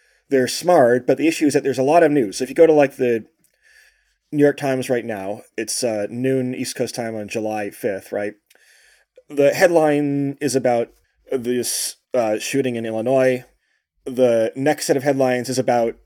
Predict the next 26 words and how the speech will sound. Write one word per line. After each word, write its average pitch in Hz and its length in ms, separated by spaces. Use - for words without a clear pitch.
uh, 110 720
Roe 123 240
v. 110 120
Wade. 135 540
The 123 80
next 135 200
set 143 100
of 123 60
headlines 123 420
is 123 60
about 117 400
the 127 120
Russia-Ukraine 131 720
war. 123 300
And 160 80
then 175 100
finally 147 260
get 127 140
down 123 200
and 120 80
there's 120 240
some, 117 360
um, 113 480
some 135 260
reference 127 400
to 113 340